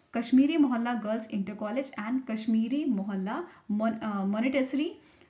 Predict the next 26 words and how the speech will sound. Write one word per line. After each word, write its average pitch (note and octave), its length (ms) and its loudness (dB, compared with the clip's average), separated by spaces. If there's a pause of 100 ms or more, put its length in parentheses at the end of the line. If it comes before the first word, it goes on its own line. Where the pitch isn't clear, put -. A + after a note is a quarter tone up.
(120)
school। - 440 -6
इन C#4 180 4
तीनों C#4+ 260 2
schools C4 340 0
में C4+ 120 4
यहाँ G#3 240 0
पे C4 80 -2
जो A3+ 120 -4
है B3 140 -2
pilot G3 280 -8
project A#3 300 -6
इसका D4 280 -8 (100)
अभी B3 260 -4 (200)
recently A3+ 500 -2
launch A3 240 2
किया A3 160 -2
गया G#3 140 -4
है, F4 120 -2
चलाया G3+ 380 -2
गया F3+ 140 -4
है, F#3+ 200 -10
ठीक D4 120 -4
है। - 420 -18 (220)
Next D4 220 10
question F4+ 260 2
है, F4+ 100 0